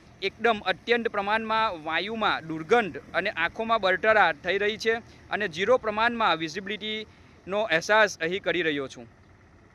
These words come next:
ભરૂચ જિલ્લાના વહીવટી પ્રશાસન, ભરૂચ જિલ્લા કલેક્ટર સાહેબ,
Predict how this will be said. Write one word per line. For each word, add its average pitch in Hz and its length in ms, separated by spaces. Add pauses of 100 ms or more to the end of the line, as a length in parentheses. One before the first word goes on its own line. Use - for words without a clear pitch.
(220)
ભરૂચ 202 240
જિલ્લાના 247 400
વહીવટી 220 340
પ્રશાસન, 214 540 (320)
ભરૂચ 170 200
જિલ્લા 185 220
કલેક્ટર 190 380
સાહેબ, 214 260